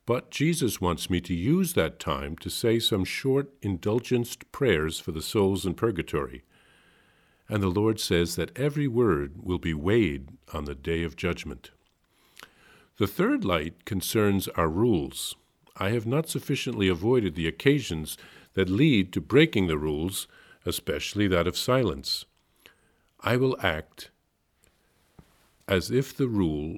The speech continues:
were written just for me. It should not affect me at all how anyone else might act, as long as I myself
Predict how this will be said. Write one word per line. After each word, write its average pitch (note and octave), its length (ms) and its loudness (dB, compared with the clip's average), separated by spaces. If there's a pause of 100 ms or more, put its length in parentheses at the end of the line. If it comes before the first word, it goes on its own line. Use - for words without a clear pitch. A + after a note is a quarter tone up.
were F#2 160 0
written G2 360 0
just - 360 0
for A#2 160 0
me. C#2+ 280 0 (880)
It F#2 120 -4
should A#2 200 0
not D#3+ 160 2
affect - 440 0
me D#2 140 -2
at D#2+ 100 2
all C#2 380 0 (360)
how F#2 240 2
anyone A2+ 540 2
else E2+ 380 -2
might D2+ 240 -2
act, C#2 380 -8 (420)
as F2+ 180 0
long A#2+ 220 4
as G2 140 0
I B2+ 260 4
myself A2 640 2